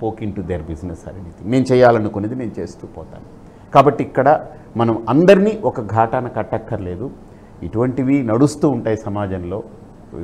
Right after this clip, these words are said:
రాజగురువులు లేకపోతే ఇంకొకటి ఏవో చెప్పుకుంటూ ఇంకా నడుస్తూ ఉంటాయి. కానీ ధర్మము ప్రతిదానికి సమాధానం చెప్తుంది.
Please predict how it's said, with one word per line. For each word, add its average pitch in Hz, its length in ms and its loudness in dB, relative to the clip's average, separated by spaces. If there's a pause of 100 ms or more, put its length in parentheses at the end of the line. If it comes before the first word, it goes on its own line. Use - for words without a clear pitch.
(220)
రాజగురువులు 90 920 -2
లేకపోతే 85 440 -10
ఇంకొకటి 95 420 -8
ఏవో 98 300 0
చెప్పుకుంటూ 107 640 -8
ఇంకా 92 340 -6 (300)
నడుస్తూ 139 360 2
ఉంటాయి. 151 220 2
కానీ 151 380 4 (300)
ధర్మము 190 500 8
ప్రతిదానికి 127 800 2
సమాధానం 98 580 -4
చెప్తుంది. 80 760 -6